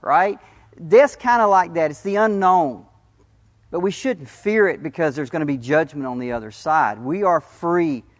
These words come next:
from that, and we need to live like that. D L Moody said this, "Soon you will read in the newspaper that I am dead. Don't believe it for a moment. I will be more alive than ever before."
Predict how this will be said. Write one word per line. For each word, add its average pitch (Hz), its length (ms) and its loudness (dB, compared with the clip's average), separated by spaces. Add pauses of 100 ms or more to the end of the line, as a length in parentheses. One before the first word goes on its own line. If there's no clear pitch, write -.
(160)
from 131 480 -4
that, 117 440 0
and 131 140 -8
we 151 140 -2
need 170 280 -4
to 147 100 -10
live 143 460 0
like 110 260 -2 (100)
that. 107 340 -8 (1000)
D 165 160 4
L 175 120 6
Moody 175 240 2
said 156 300 0
this, 160 340 0 (340)
"Soon 196 280 -2
you 190 140 0
will 165 120 0
read 180 200 2
in 185 100 -2
the 175 80 -4
newspaper 165 600 -2
that 131 140 -4
I 143 200 4
am 135 120 -4
dead. 127 340 -2
Don't 139 220 -2
believe 139 340 -2
it 165 120 -10
for 160 160 -6
a 156 40 -6
moment. 131 460 -2 (260)
I - 140 2
will 131 140 -2
be 123 140 -6
more 131 280 -2
alive 123 440 0
than 110 120 -12
ever 107 220 -12
before." 104 500 -14